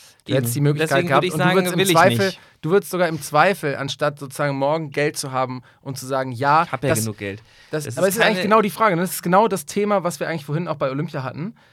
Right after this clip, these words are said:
Speaker 1: Bevor du sozusagen eine in deinem Sicht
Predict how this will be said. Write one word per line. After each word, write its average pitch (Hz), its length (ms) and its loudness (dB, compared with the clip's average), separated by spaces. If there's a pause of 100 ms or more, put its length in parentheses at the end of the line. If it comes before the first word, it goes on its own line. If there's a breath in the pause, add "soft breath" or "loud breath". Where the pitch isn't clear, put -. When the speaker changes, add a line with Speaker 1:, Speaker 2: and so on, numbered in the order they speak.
(340 soft breath)
Speaker 1:
Bevor 185 560 -4 (320)
du 202 400 -8
sozusagen 156 580 -4
eine 143 380 -6 (160)
in 131 120 -10
deinem 160 560 -4
Sicht 143 440 -8